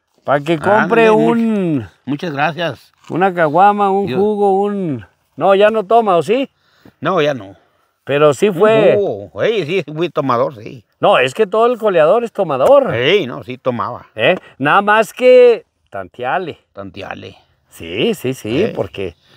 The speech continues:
Speaker 1: este
Speaker 2: Para ese, pe-, ese jale, si se pasa uno de copas,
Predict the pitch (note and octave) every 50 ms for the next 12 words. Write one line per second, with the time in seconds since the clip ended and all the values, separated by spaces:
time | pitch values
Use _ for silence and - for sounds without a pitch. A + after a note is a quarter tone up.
0 | _ _ _ _ _ - A#2+ B2 A#2+ G#2+ - _ B2+ B2+ B2+ B2+ C#3 D3+ E3 D#3+
1 | E3+ E3 D3+ C#3+ A#2 - C3+ C#3 C3+ C3 D3+ E3+ E3 F3+ F3+ E3 C3+ B2 D3+ E3+
2 | F3 F3+ F3 E3 B2+ G2+ F2+ _ _ _ - - _ - A2+ A2+ A2 G#2 F#2+ -
3 | A#2+ B2+ A#2+ G#2+ E2+ D3+ D#3+ E3 D#3+ F#3 F3+ E3+ D#3+ C#3+ - C3+ D#3+ E3 - G#3
4 | F3 B2 - -